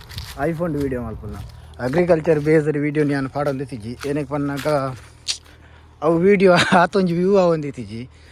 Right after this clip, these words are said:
ಅಲ್ತು ಬೊಕ್ಕ ಎಂಕ್ ಮಲ್ಪರ ಟೈಮ್ ಲೇತಿಜ್ಜಿ. But ಇತ್ತೆ ಏನ ಮಲ್ತೊಂದುಲ್ಲೆ ಅಗ್ರಿ. So ಇನಿ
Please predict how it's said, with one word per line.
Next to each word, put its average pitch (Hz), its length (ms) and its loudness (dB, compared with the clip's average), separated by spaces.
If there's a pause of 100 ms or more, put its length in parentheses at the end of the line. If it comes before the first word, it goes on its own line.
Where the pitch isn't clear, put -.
(240)
ಅಲ್ತು 170 240 -4
ಬೊಕ್ಕ 170 300 -6 (180)
ಎಂಕ್ 160 180 -6
ಮಲ್ಪರ 160 340 -4
ಟೈಮ್ 151 300 -4
ಲೇತಿಜ್ಜಿ. 107 420 -6 (560)
But 156 280 -8 (100)
ಇತ್ತೆ 165 280 -4
ಏನ 160 120 -2
ಮಲ್ತೊಂದುಲ್ಲೆ 135 600 -2
ಅಗ್ರಿ. 120 220 -10 (1040)
So 151 280 4
ಇನಿ 175 180 0